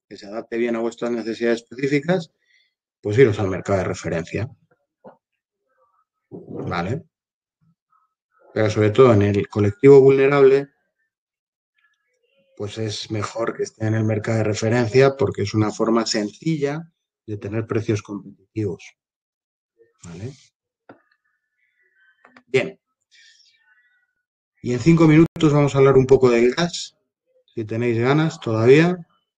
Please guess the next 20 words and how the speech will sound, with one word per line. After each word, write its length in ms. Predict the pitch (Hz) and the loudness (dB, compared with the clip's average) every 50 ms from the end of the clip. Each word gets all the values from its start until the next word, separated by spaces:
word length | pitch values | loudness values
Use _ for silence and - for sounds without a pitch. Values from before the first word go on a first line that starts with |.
| _ _ _ | _ _ _
¿vale? 360 | 113 110 117 139 175 196 - - _ _ _ _ _ _ _ _ _ _ _ _ _ _ _ _ _ _ _ _ _ _ _ _ _ _ _ _ _ _ _ _ _ _ _ _ - | -14 -10 -8 -8 -8 -8 -10 -14 _ _ _ _ _ _ _ _ _ _ _ _ _ _ _ _ _ _ _ _ _ _ _ _ _ _ _ _ _ _ _ _ _ _ _ _ -8
Y 360 | 127 143 156 165 165 165 - | -4 -2 0 0 -2 0 -2
esto 220 | 139 135 - - | -2 0 0 -2
es 80 | 131 120 - _ _ _ _ _ _ _ _ _ _ _ | -2 -2 -4 _ _ _ _ _ _ _ _ _ _ _
muy 240 | 117 123 143 156 139 | -2 0 2 2 2
parecido, 580 | - 127 113 110 101 - 107 98 90 85 82 95 101 | 2 0 -2 -2 -2 -4 -4 -4 -4 -6 -10 -12 -12
¿vale? 380 | 90 95 104 120 147 147 - - _ | -8 -4 0 0 0 0 -2 -6 _
Y 140 | - 113 117 | -2 2 4
vamos 240 | 131 139 131 110 | 6 6 6 6
a 40 | 135 | 4
ir 60 | 127 | 4
más 160 | 120 123 117 107 | 4 4 4 4
rápido 380 | 127 131 - - 147 151 135 | 2 2 4 4 4 4 4
porque 220 | 113 104 101 104 104 | 4 2 2 4 4
ya 60 | 110 | 4
habéis 160 | 120 120 117 | 4 4 2
cogido 340 | - 113 107 104 117 110 107 | 0 -2 -2 0 0 0 0
mucho 720 | 110 110 104 - - 104 98 98 95 92 92 90 87 87 _ | 0 0 -2 -4 -6 -6 -6 -6 -8 -12 -16 -20 -20 _ _
conocimiento. 540 | _ 98 95 - - _ 175 175 - _ _ _ _ _ _ _ _ _ _ _ _ _ _ _ _ _ _ _ _ _ _ _ _ _ _ _ _ _ _ - - - - - - - - - _ _ | _ -20 -20 -20 -20 _ -20 -20 -20 _ _ _ _ _ _ _ _ _ _ _ _ _ _ _ _ _ _ _ _ _ _ _ _ _ _ _ _ _ _ -20 -20 -20 -20 -20 -20 -20 -20 -20 _ _
Eh, 500 | - 113 120 117 110 110 110 110 110 - | -14 -10 -10 -8 -8 -6 -6 -8 -8 -10